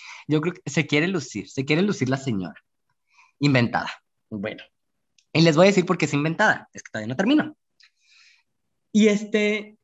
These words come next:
y pues así pasó. Tenía unos perrillos, unos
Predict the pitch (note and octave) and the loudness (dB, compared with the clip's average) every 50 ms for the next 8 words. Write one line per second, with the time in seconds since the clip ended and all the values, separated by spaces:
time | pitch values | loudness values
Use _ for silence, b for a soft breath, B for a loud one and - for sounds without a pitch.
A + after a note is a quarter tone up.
0 | _ _ - G#3+ - - A3 A3 A3+ A3+ C4 B3+ C#4+ C4+ - G2+ G2 - _ _ | _ _ -2 0 2 2 2 2 2 0 0 0 -2 -4 -4 -8 -16 -18 _ _
1 | _ _ - G3 G#3+ B3 C#4 D4+ E4+ E4+ - - G3 E3 C3+ C#3+ D3+ D3+ A3 E4 | _ _ -2 0 0 0 0 0 -2 -4 -4 -2 -2 -2 -2 -2 -4 -6 -6 -8
2 | - - - _ - F#3+ _ _ _ - D3 D#3 D#3+ E3 E3 D#3 C#3 B2+ A#2+ A#2 | -10 -12 -20 _ -20 -20 _ _ _ -6 -4 -2 0 0 0 0 0 -2 -4 -6
3 | - - _ _ _ | -10 -14 _ _ _